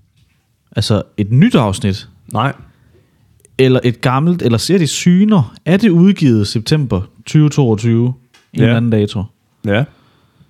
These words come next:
Speaker 2: Interessant.
Speaker 1: Eller er det, er det, står der enogtyve? Hvornår er det egentlig udgivet, det her? Hvor nyt er det?
Speaker 2: Ja.
Speaker 1: Og der kan vi fortælle den. Det er fuldstændig nyt.
Speaker 2: Det er
Speaker 1: Altså,
Speaker 2: det.
Speaker 1: vi, vi,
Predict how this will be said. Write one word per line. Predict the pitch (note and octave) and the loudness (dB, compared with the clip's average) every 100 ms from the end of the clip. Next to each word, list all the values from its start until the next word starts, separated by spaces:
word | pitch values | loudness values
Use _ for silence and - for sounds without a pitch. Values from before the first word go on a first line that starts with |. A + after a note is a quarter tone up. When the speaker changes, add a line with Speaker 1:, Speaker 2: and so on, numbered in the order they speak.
| _ - | _ -6
Speaker 2:
Interessant. | G#2 G#2+ C3+ C#3+ - | -4 -2 -4 -6 -2
Speaker 1:
Eller | B2+ C3+ | 0 2
er | |
det, | A#2 A2 G2 | 0 0 0
er | |
det, | A2 | -2
står | A2 A#2 | -2 -2
der | |
enogtyve? | C#3+ A3 F#3+ D3 | 0 0 0 -2
Hvornår | B2 D3+ D#3 F#3+ | -4 0 0 2
er | |
det | D#3 | 2
egentlig | E3+ D#3 | 2 2
udgivet, | F#3 F#3 A#2+ | 2 2 2
det | B2 | 2
her? | B2 | 0
Hvor | A#2 B2+ | 0 2
nyt | F3+ | 2
er | E3+ D#3+ | 2 0
det? | D#3+ - _ _ _ _ _ _ _ _ _ _ _ _ _ _ - | 0 -2 _ _ _ _ _ _ _ _ _ _ _ _ _ _ -6
Speaker 2:
Ja. | G#2 | -2
Speaker 1:
Og | D3 | 0
der | F#3 | 2
kan | G3 | 2
vi | C3+ | 0
fortælle | B2+ C#3 C#3 | 0 0 0
den. | C3+ G2+ G2+ - - _ | 0 -4 -8 -18 -20 _
Det | A#2 | -4
er | |
fuldstændig | - F#3 F2+ D#2+ | -2 -2 -4 -8
nyt. | - - - - A#2 | -12 -20 -20 -8 -2
Speaker 2:
Det | E3+ | 0
er | |
Speaker 1:
Altså, | B2+ B2+ | 0 0
Speaker 2:
det. | C#3+ | 0
Speaker 1:
vi, | C3 | 0
vi, | B2 D#3 D3+ C3 G2+ F#2 | 0 2 2 2 0 -4